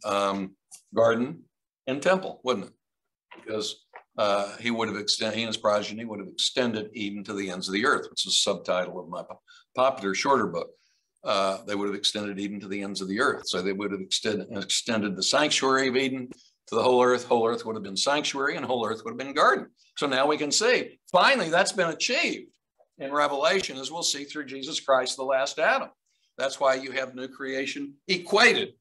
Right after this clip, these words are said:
with a garden and with a temple, i e, uh, the Holy of Holies. So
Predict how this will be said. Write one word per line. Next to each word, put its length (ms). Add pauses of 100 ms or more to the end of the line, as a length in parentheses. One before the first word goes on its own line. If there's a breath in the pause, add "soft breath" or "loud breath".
(200)
with 320 (140)
a 100
garden 480 (320)
and 300 (180)
with 400
a 60
temple, 560
i 140
e, 420 (160)
uh, 120
the 100
Holy 320
of 40
Holies. 320
So 240